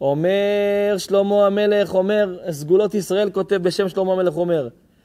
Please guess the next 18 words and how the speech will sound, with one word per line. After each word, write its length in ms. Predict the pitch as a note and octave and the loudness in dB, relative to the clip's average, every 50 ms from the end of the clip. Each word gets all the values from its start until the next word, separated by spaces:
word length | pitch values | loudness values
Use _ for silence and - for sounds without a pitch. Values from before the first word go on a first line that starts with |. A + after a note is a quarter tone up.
| _ _ _ _ _ - | _ _ _ _ _ -6
למה 260 | C#3 D#3 F3 G#3+ C4+ | -4 -4 -4 -2 -4
התכוון 400 | C#4+ A#3 - - F#3 D#3 D#3+ D#3 | -4 -4 -4 -6 -6 -6 -6 -6
שלמה 340 | D3+ - D3+ D3 D3+ D3 C#3+ | -4 -4 -4 -2 -2 -2 -2
המלך 300 | C#3 C#3+ C#3 C3+ B2 - | -2 -2 -2 -2 -4 -4
שאמר, 600 | - C3+ B2+ B2+ C3 C#3+ C#3+ C#3 C3 B2+ A#2+ A2+ - _ _ _ _ _ _ _ _ - | -4 -4 -2 -2 -2 -2 0 0 0 -2 -4 -6 -12 _ _ _ _ _ _ _ _ -16
"ברכת 720 | B2 A#2 C3+ C#3 C3 A#2+ A#2 A2 - D3+ D3+ C#3+ - C#3+ | -10 -6 -4 -4 -4 -4 -6 -6 -4 -4 -4 -4 -6 -8
השם 340 | C3+ - - D3 C3+ C3+ C#3 | -10 -6 -4 -4 -4 -2 -4
היא 100 | C3+ B2 | -6 -4
תעשיר"? 600 | - C3 B2 B2+ A#2+ - B2+ A#2+ B2 A#2 A#2+ A#2 - _ _ _ _ _ _ _ _ _ _ _ - | -2 -2 -2 -2 -4 -4 -2 -2 -2 -2 -4 -10 -16 _ _ _ _ _ _ _ _ _ _ _ -2
איזה 240 | E3+ A#3 C4 - B4+ A4 D#4+ | 0 0 2 2 2 2 2
ברכה 320 | G#3+ G3 E3 - E3+ D#3 | 2 0 0 0 0 -2
השם 260 | D3 B2+ C#3+ D3 C#3+ C#3 | 0 0 -2 -4 -4 -6
ביקש 280 | C#3 A2+ D3 C#3 A2+ | -8 -4 -4 -6 -4
שנברך? 560 | - C3+ C3 B2 B2+ A#2+ A#2+ B2 B2+ A2+ - _ _ _ _ _ _ _ _ _ _ _ _ _ _ _ _ _ _ _ _ _ - | -6 -8 -8 -8 -8 -8 -6 -6 -8 -8 -12 _ _ _ _ _ _ _ _ _ _ _ _ _ _ _ _ _ _ _ _ _ -12
ברכת 460 | A#2 A2+ B2 A2+ A2+ - D3 D3 - E3 | -6 -6 -4 -4 -4 -8 -8 -8 -6 -8
המזון, 760 | D#3 D3+ D3+ D3 C3+ D#3+ F#3 G3 F#3 F3 D3+ C3 A#2 A2 G#2+ - _ _ _ _ _ _ _ - | -8 -6 -8 -8 -8 -8 -8 -6 -6 -8 -8 -10 -10 -14 -16 -18 _ _ _ _ _ _ _ -18
שהיא 240 | - - B2+ C3 | -12 -8 -6 -6
תעשיר, 840 | B2+ - C3+ B2+ C3+ C3 - - F#3+ G#3 G#3+ G#3 F#3+ F3 D3 A#2+ | -4 -2 -2 -2 -2 -4 -4 -2 -2 0 2 2 0 0 0 -2